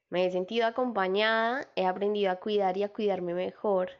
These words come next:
he vuelto a estar, a contemplarlo todo.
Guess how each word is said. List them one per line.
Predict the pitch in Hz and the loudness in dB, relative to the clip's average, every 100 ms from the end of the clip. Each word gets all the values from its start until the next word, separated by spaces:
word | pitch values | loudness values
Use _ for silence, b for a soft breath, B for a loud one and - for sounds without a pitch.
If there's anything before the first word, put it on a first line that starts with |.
| _ | _
he | - | -6
vuelto | 175 180 180 | -2 0 0
a | 185 | -2
estar, | 185 - 233 240 247 - | -2 -2 0 2 0 -4
a | 196 | -6
contemplarlo | - 185 180 175 175 165 170 165 | -4 -6 -6 -4 -4 -2 -4 -6
todo. | _ - 156 156 | _ -6 -4 -6